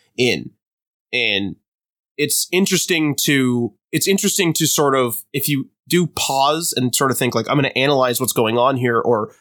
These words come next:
us as web developers, sometimes we'll open up the inspect element and we'll literally go and look, and we're like, "Oh, there's a bit of an animation here. Like, these titles are kinda, like, sliding in, or these titles are sliding out." And one of the big things is, if you're a person that has or does use templates,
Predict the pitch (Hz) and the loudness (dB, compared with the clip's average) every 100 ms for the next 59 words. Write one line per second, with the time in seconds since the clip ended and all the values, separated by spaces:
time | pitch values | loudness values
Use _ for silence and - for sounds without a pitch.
0 | _ 123 135 117 104 131 165 120 107 110 | _ 0 0 0 0 0 0 2 0 2
1 | 110 - 131 131 120 - 139 127 120 - | 0 2 2 2 0 0 -2 0 0 -2
2 | 113 127 123 117 104 - 165 120 240 - | -2 2 2 0 -4 -2 0 0 -4 -8
3 | _ _ - - 127 135 139 127 123 120 | _ _ -10 -2 2 2 2 2 2 2
4 | 117 160 123 98 73 - - 247 330 156 | 2 0 -2 -4 -4 -6 0 4 4 4
5 | 139 135 165 151 147 139 127 220 - 156 | 0 0 0 0 0 2 2 2 2 0
6 | 127 120 113 110 131 139 135 - - _ | 2 2 0 0 -2 0 0 -2 -6 _
7 | _ - 156 160 143 123 127 135 123 80 | _ -4 0 2 2 0 -2 -2 0 0
8 | - - 113 113 117 147 131 107 113 71 | -2 0 0 0 0 0 0 -2 -4 -8
9 | 90 117 131 120 113 - 113 113 131 120 | -6 -4 0 0 -2 0 0 0 0 -2
10 | - _ _ _ - 151 143 - 151 208 | -6 _ _ _ -6 -2 -2 -2 0 0
11 | 165 110 165 202 - 151 135 117 113 113 | 0 0 -2 -2 0 0 0 0 0 0
12 | 127 113 135 113 147 135 123 - - 135 | 0 0 0 0 0 2 2 0 -2 0
13 | 131 147 135 101 147 135 120 120 - - | 0 0 0 0 0 0 0 0 -2 0
14 | 247 - 110 101 | 0 0 -2 -2